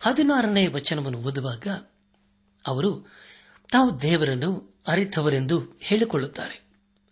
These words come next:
ಆದರೆ ಅವರು ಅಸಹ್ಯರು, ಅವಿಧೇಯರು, ಸತ್ಕಾರ್ಯಗಳಿಗೆಲ್ಲ ಅಪ್ರಯೋಜಕರು ಆಗಿರುವುದರಿಂದ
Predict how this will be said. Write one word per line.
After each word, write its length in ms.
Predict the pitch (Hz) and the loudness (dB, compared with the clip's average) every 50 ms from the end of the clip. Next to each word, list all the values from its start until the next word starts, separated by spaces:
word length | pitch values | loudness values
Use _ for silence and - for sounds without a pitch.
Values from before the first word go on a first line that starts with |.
| - - | -6 -2
ಆದರೆ 300 | 165 147 143 135 139 143 | -2 0 0 -2 -4 -6
ಅವರು 360 | 127 131 143 151 135 - - - _ _ _ _ - | -6 -6 -6 -8 -8 -8 -12 -20 _ _ _ _ -2
ಅಸಹ್ಯರು, 720 | - 170 165 - - 156 139 127 135 123 143 180 190 190 - - - - - _ _ _ _ - | -2 -2 -2 0 -2 -2 -2 -2 -4 -4 -4 -6 -6 -8 -12 -20 -20 -20 -20 _ _ _ _ -2
ಅವಿಧೇಯರು, 880 | - 151 151 147 143 143 120 120 139 131 127 131 156 190 196 196 - _ _ _ _ _ _ _ _ _ _ _ _ _ - | 0 0 0 0 -2 -4 -2 -2 -2 -2 -2 -2 -4 -4 -6 -8 -12 _ _ _ _ _ _ _ _ _ _ _ _ _ -8
ಸತ್ಕಾರ್ಯಗಳಿಗೆಲ್ಲ 1000 | - - 202 196 - - - 202 254 240 214 180 180 160 151 139 143 131 131 151 170 151 131 - - _ _ _ _ _ _ _ _ - | -2 -2 -2 -2 -2 -2 0 2 2 2 2 2 2 0 0 0 -2 -2 -2 -2 -2 -2 -4 -8 -14 _ _ _ _ _ _ _ _ -4
ಅಪ್ರಯೋಜಕರು 1000 | 139 - - - 160 175 170 160 143 135 127 147 147 - 151 147 139 135 - - | -4 -4 -4 -2 -2 0 0 0 0 -2 -4 -6 -6 -4 -2 -2 -2 -4 -6 -4
ಆಗಿರುವುದರಿಂದ 680 | - 196 247 214 170 151 135 123 117 139 123 131 135 | 0 0 0 0 -2 -6 -6 -6 -8 -8 -8 -8 -8